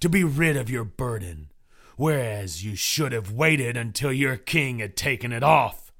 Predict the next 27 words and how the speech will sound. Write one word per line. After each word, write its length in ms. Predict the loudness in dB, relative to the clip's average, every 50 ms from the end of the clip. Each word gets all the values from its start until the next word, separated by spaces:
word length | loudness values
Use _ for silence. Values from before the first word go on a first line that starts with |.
| -20 -20 -20 -20 -20 -20 -20 -20 -18 -16 -8 -2
You 260 | 2 4 4 4 4
sinfully 840 | 4 2 2 2 2 4 4 4 4 0 -2 -4 -6 -6 -6 -6 -6
slept 760 | -6 -4 -4 -2 0 0 2 4 4 4 2 2 -2 -6 -10 -10 -12 -16 -2 4
and 240 | 4 6 8 8
lost 380 | 8 8 8 6 4 2 0 0
your 140 | 0 0 0
scroll. 880 | 0 0 -2 -2 -2 2 4 4 6 6 6 4 4 2 0 -4 -10 -14 _ _ _ -20 -20 -6 2
At 160 | 4 4 6 6
the 80 | 4
sight 300 | 4 4 4 6 6 6
of 100 | 6 4
the 80 | 4 4
lions, 760 | 4 4 6 6 4 4 4 4 2 2 2 0 0 -2 -6 -8 -12 -16 -2
you 160 | 2 4 6 8
were 140 | 8 8
almost 400 | 8 8 8 6 6 4 2 0
persuaded 580 | 0 0 0 0 0 2 2 4 4 4 4 2
to 120 | 0 -2
go 200 | 0 0 0 0
back, 500 | 2 2 4 4 4 4 2 -2 -6 -14 -16 -16 -18 -8 0 4
and 140 | 4 6
when 120 | 6 6 6
you 140 | 4 2 0
talked 400 | 2 2 4 4 4 4 2 0
of 120 | 0 2
your 140 | 0 0 -2
journey 800 | -2 -4 -2 2 2 4 4 4 4 4 2 2 0 -2 -6